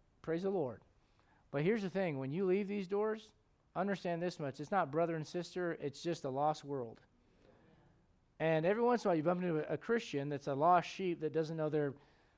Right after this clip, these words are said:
Bible from a hole in the ground, and they could really use some help. And you know what it takes? It takes you saying, "You know what? I'm not saved by good works,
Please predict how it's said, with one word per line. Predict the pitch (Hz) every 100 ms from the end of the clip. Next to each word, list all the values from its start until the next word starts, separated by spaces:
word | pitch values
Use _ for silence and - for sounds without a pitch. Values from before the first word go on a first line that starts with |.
| _
Bible | 160 196 202
from | - 175 156
a |
hole | 156 214
in | 208
the | 151
ground, | 135 123 135 160
and | 156
they | 214
could | 196
really | 185 190
use | 180 175
some | - 147
help. | 135 107 - _ _ _ _ - - - - - _ -
And | 151
you | 185
know | 262
what |
it | 208
takes? | 208 226 -
It | 160
takes | 190 175
you | 143 208 240
saying, | 190 175 160
"You |
know | 185
what? | 180 196
I'm | 190
not | 254 208
saved | - 214
by | 226 240
good | 247
works, | 247 247 233 -